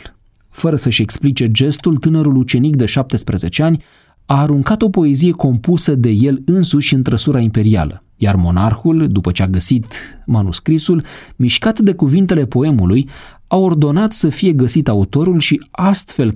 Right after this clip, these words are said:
Carl a primit o bursă pentru studiile la care râvnea atât de mult. A studiat cu pasiune și dedicare, iar în o mie opt sute douăzeci și trei a fost chemat de Societatea Misionară Olandeză și a plecat la Rotterdam pentru pregătiri.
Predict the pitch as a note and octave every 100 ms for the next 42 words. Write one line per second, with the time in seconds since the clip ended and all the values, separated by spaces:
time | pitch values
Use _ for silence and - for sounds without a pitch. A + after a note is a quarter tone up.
0 | - F3+ G3+ G3+ A3 - D3 - C3 D#3+
1 | C3 A2+ B2+ D#3 D3 C3 B2+ A2+ A2+ G2
2 | - D#3 C#3+ B2+ B2 - - B2+ A#2+ C#3
3 | B2 G#2 F#2 - G#2+ - - F2+ F2 -
4 | F2+ - - - - _ _ _ _ _
5 | _ _ _ _ _ _ - F3 F#3 F#3+
6 | F3+ D#3+ D#3+ C3+ E3 D3 D3+ C3 A2 G2+
7 | A2+ G#2+ D3+ F3 F3 - F2+ F2+ F2+ F#2+
8 | F2+ - A2 G2+ B2 A#2+ A2+ A2+ A2 C#3
9 | A#2 C#3 - - A#2 C3 D3+ - C3 C3
10 | A2 A2+ D3+ D3 C3+ A#2+ A#2+ B2+ C#3+ C3
11 | A#2 A2 G#2+ D3 D3+ D#3 B2+ - F#3+ -
12 | D3 - A2 G#2 D3 C3+ A#2+ A2 D3+ D#3+
13 | G2+ E2+ E2+ A2+ A2 A2+ G#2+ F#2+ - F#2
14 | F#2 F2 A1+ -